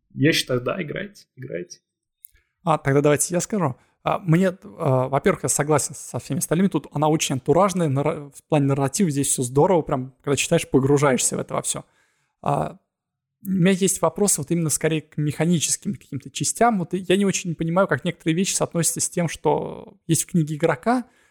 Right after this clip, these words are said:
Speaker 2: Я понимаю, что это, на-, судя по всему, от-, отдано на откуп мастера, но это достаточно такая приличная работа будет по объёму. Поэтому не думайте, что вы откроете эту книжку, и вам прям всё станет абсолютно понятно, всё просто. Придётся чуть-чуть ещё самому подумать. От этого тут никуда не деться. Она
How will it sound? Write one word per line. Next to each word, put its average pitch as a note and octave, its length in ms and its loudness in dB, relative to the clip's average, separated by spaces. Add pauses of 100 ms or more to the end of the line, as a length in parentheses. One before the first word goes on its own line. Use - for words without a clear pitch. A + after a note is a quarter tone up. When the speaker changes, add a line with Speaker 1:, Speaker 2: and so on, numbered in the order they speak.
(120)
Speaker 2:
Я - 80 2
понимаю, G3 260 4
что - 140 -4
это, C#3+ 140 -6
на-, D3+ 160 -6 (120)
судя D3 280 0
по - 60 -4
всему, D#3 240 2
от-, D3+ 160 -2
отдано D3+ 280 0
на D3 120 4
откуп - 320 0
мастера, F#3 400 2
но F#3 280 0
это - 180 -12
достаточно D#3+ 460 -2 (440)
такая D#3 220 -2 (160)
приличная D#3 460 2
работа F3 360 0
будет D3 240 -2
по C#3+ 100 0
объёму. C#3+ 440 -2 (320)
Поэтому D3+ 500 0
не E3+ 160 2
думайте, D#3 300 4
что C3 180 2
вы C3+ 80 2
откроете - 300 0
эту - 100 -20
книжку, G3 260 2
и E3 100 -4
вам C#3 200 0
прям C#3 220 -6 (180)
всё - 360 4
станет C3+ 320 -2
абсолютно - 420 -6
понятно, F3+ 460 0
всё - 160 -2
просто. - 400 -4 (320)
Придётся E3+ 400 2
чуть-чуть - 460 -2
ещё F#3 240 0
самому C#3 400 2
подумать. D3+ 560 -2 (260)
От - 160 -10
этого D3 240 -2
тут - 200 -20
никуда C#3+ 260 2
не C#3 100 -2
деться. F#3 300 0
Она D3+ 380 -2